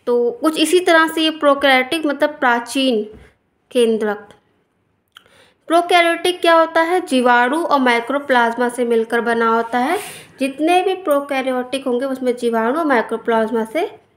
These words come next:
बने होंगे। यूकैरियोटिक होता है पादप व जंतु कवक। यूकैरियोटिक होगा वो प्लांट और एनिमल जितने भी कवक है वो उसमें प्रेजेंट होता है।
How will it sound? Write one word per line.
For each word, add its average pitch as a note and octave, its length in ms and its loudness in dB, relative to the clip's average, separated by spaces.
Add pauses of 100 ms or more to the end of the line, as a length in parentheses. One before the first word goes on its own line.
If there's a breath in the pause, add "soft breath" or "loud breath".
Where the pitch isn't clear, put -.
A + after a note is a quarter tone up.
(120)
बने A3+ 240 -6
होंगे। - 400 -16 (640 loud breath)
यूकैरियोटिक E4+ 800 2
होता E4 280 2
है F4+ 260 2 (840 soft breath)
पादप B3+ 460 2
व F4 60 6
जंतु A#3+ 480 0
कवक। A3+ 520 -2
यूकैरियोटिक D#4 680 2
होगा D4+ 200 0
वो D#4+ 160 0
प्लांट F4 540 2 (680)
और B3 100 -2
एनिमल B3+ 400 0
जितने D4+ 280 -6
भी D4+ 120 -2
कवक B3+ 380 -4
है F4 60 -4
वो D4+ 100 -6
उसमें A#3+ 340 -6
प्रेजेंट A3 400 -6
होता A3 260 -12
है। A3 100 -14